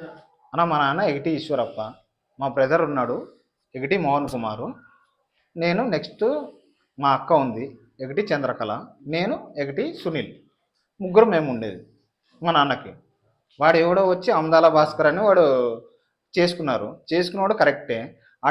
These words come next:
డాక్యుమెంట్లో కూడా ఏముంది, ఆమ్దాల భాస్కర్ అని, ఎగిటి ఆమ్దాల భాస్కర్ అని ఉంది. దాని తర్వాత ఏం చేసినారు, రిజిస్టర్ వాళ్ళు ఏం చేసినారు, ఆధార్ కార్డు ఇచ్చినప్పుడు, ఆ, ఎగిటి అని రావాలి కదా, అది లేదు. ఆమ్దాల భాస్కర్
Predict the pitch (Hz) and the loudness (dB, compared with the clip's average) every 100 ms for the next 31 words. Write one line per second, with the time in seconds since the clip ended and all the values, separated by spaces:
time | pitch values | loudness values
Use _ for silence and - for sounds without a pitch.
0 | 151 143 143 185 180 185 202 240 170 175 | 4 4 4 -2 -2 0 2 2 2 0
1 | 180 175 156 156 - - 143 160 170 170 | 0 -2 0 -2 -4 -6 -4 2 6 6
2 | 165 156 - 170 160 165 214 214 208 156 | 6 2 2 2 2 2 -2 0 0 0
3 | 190 151 156 160 160 170 143 - 156 180 | 2 4 2 2 4 6 4 4 -2 -2
4 | 156 131 127 143 _ _ _ - 151 175 | -6 -6 -6 -8 _ _ _ -2 0 2
5 | 180 180 180 170 175 165 165 151 139 135 | 4 4 2 0 0 -2 0 -2 0 -4
6 | 139 156 165 196 180 165 160 156 151 123 | -2 -4 0 4 4 4 0 -2 -2 -4
7 | 123 147 _ _ _ 127 165 185 190 185 | -6 -10 _ _ _ 2 6 6 6 4
8 | 180 180 165 143 208 277 - - _ _ | 2 0 0 2 2 2 -2 -18 _ _
9 | - 135 131 123 123 131 151 156 180 214 | 2 4 4 4 0 -2 -2 0 4 6
10 | 214 208 190 185 185 196 196 196 202 180 | 8 8 8 6 4 8 8 10 8 6
11 | 160 160 - _ _ _ _ _ _ _ | 4 0 -6 _ _ _ _ _ _ _
12 | 156 180 202 185 143 113 - - _ _ | 2 6 8 8 6 -2 -10 -20 _ _
13 | _ _ _ _ - 151 185 202 202 196 | _ _ _ _ 0 2 6 8 8 8
14 | 190 220 262 | 6 6 8